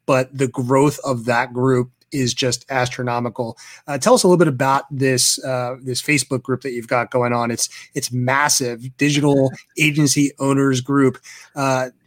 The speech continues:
what's the premise behind that, and does that tie into Social Progress Seeker? So, uh, so, um, Serial Progress Seeker.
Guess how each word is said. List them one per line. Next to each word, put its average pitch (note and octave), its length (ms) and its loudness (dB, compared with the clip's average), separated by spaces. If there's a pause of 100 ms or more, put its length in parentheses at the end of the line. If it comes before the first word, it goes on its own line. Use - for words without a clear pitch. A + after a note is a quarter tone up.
(140)
what's E3 240 0
the E3 80 4
premise E3 320 0
behind C3+ 340 2
that, B2 220 -2
and B2 140 -4
does B2 120 -2
that C3 140 0
tie C3+ 160 0
into C3+ 400 0
Social C3+ 360 -2
Progress C#3 340 -4
Seeker? - 280 -16 (180)
So, E3 240 -2 (120)
uh, C3+ 140 -2
so, D3 260 -4
um, B2+ 320 -2 (140)
Serial C#3+ 260 2
Progress C3+ 300 -2
Seeker. B2 260 -14